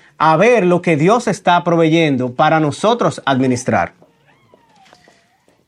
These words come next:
En un momento tan difícil para Abraham, Dios lo llama, ¿verdad? Después de que Abraham anhelaba un hijo y que estaba ya en su vejez, Dios le da el hijo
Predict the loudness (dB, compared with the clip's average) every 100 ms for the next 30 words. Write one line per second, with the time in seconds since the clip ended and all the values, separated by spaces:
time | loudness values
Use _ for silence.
0 | _ 0 2 4 4 2 0 0 0 0
1 | 0 0 0 0 -2 -4 _ _ _ 2
2 | 2 2 2 0 2 0 2 0 -2 -6
3 | _ -20 _ _ -6 0 4 4 2 -2
4 | -12 -20 _ -4 2 2 4 2 2 2
5 | 0 -2 _ _ _ -8 -2 0 0 -2
6 | _ _ _ _ _ -10 -6 -6 -4 -2
7 | -2 -2 0 0 2 0 2 2 0 0
8 | 2 2 2 2 2 2 2 0 -2 -4
9 | -2 0 2 0 -2 0 0 0 0 -2
10 | -2 -4 -10 0 2 2 2 2 4 2
11 | 2 0 0 -6